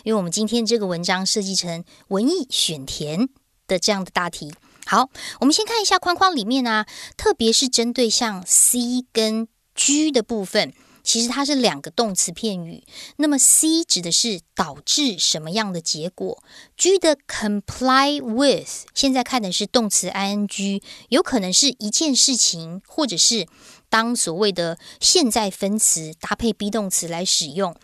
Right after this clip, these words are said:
好，那么comply with其实就是遵守什么样规定的意思。再来还特别要注意一下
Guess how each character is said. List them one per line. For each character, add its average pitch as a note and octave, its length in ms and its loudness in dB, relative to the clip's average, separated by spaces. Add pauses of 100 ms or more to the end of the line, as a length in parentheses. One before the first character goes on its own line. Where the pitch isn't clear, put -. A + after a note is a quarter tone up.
(220)
好， - 200 -8 (200)
那 F#4+ 100 -2
么 F4+ 220 2
comply C#4+ 680 0
with D4+ 320 0
其 - 160 2
实 A3 140 0
就 C4+ 240 0
是 G#3+ 320 2 (240)
遵 F#4+ 340 2
守 F#3 240 2
什 E3 180 -2
么 D#3 60 -12
样 F#3+ 180 -4
规 F#3+ 240 -4
定 G3+ 200 -4
的 E3 80 -8
意 F3 180 -8
思。 - 300 -6 (880)
再 A4 160 0
来 F#4+ 120 4
还 C4 160 2
特 C4+ 160 0
别 A#3 120 2
要 A3 120 2
注 A#3+ 220 -2
意 G#3 140 -2
一 - 20 -4
下 F#3 320 -2